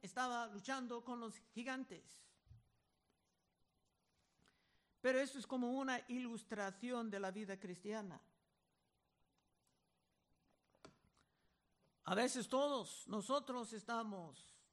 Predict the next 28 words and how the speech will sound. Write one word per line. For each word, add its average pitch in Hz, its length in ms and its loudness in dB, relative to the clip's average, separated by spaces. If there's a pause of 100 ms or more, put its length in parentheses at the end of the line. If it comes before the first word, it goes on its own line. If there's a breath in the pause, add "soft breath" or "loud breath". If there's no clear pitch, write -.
cansados, 202 840 0
débiles 202 960 0
en 202 140 -6
la 165 100 -2
batalla 214 480 0
y 185 80 -4
tenemos 220 340 -6
que 240 140 -8
confiar 247 460 0
en 240 100 0
otros 269 480 0
hermanos, 226 540 -2 (240 loud breath)
otras 359 320 0
hermanas, 262 600 0 (440 soft breath)
viniendo 269 440 2
a 247 80 6
nuestro 240 400 0
lado 247 380 4
para 208 180 0
ayudar 196 720 2 (220 loud breath)
o 175 80 -12
por 208 140 2
lo 202 80 2
menos 226 880 0
para 202 180 2
orar 214 600 2
por 202 160 -4
nosotros. 175 600 -4